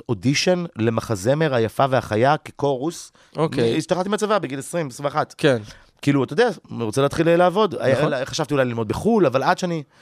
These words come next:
Speaker 1: אה, לקורוס היפה
Speaker 2: אוקיי.
Speaker 1: והחיה של ססי קשת ורינת גבאי, אה, משחקים.
Speaker 2: אוקיי.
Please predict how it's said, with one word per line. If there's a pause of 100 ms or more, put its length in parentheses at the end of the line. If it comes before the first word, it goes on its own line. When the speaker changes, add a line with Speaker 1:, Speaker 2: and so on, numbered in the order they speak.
(760)
Speaker 1:
אה, (920)
לקורוס
היפה
Speaker 2:
אוקיי.
Speaker 1:
והחיה
של
ססי
קשת
ורינת
גבאי, (220)
אה,
משחקים.
Speaker 2:
אוקיי.